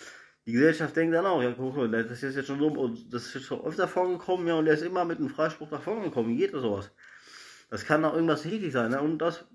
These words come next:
machen wir mal ganz auf unsere Weise. Sollte sowas noch mal passieren, mach dir keine Sorgen. Ich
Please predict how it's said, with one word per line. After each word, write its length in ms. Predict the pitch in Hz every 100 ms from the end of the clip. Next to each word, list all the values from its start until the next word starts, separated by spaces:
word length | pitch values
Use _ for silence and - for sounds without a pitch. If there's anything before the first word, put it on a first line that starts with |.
| 110 98
machen 440 | 127 135 143 165 175
wir 100 | 170
mal 180 | 156 139
ganz 240 | 180 -
auf 160 | 135 143
unsere 300 | 190 185 170
Weise. 420 | 165 165 165 - -
Sollte 240 | 156 160
sowas 220 | 160 156
noch 120 | 156
mal 100 | 147
passieren, 380 | 135 - 196 196
mach 160 | 170 147
dir 80 | 127
keine 280 | 127 120
Sorgen. 380 | 113 156 175 175 - - - - - _ -
Ich 360 | 190 202 -